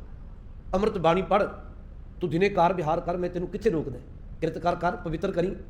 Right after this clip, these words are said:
ਉੱਚੀ ਸੁੱਚੀ ਕਰੀ, ਸ਼ਾਮਾਂ ਢਲ ਗਈਆਂ ਰਹਿਰਾਸ ਸਾਹਿਬ ਦਾ ਪਾਠ ਕਰ, ਕਿਰਤ ਕਰ, ਸੌਣ ਵੇਲੇ ਸੋਹਲਾ ਸਾਹਿਬ ਦਾ ਪਾਠ ਕਰੀ, ਉਸ ਮਾਲਕ ਦੇ ਗੁਣਾਂ ਨੂੰ ਗਾ ਕੇ ਪਈ,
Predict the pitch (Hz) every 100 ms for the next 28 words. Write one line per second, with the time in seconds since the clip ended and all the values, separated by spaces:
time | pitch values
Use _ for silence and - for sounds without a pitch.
0 | - - 202 190 170 190 170 196 - -
1 | - - - - - - 190 240 240 175
2 | 156 226 208 226 214 202 202 190 175 185
3 | 185 196 - - - - - 226 220 208
4 | 208 - - - 185 240 240 240 - 220
5 | 233 196 214 196 - 180 196 202 240 208
6 | - - - 226 240 185 175 190 190 135
7 | 160 190 202 156 151 185 185 233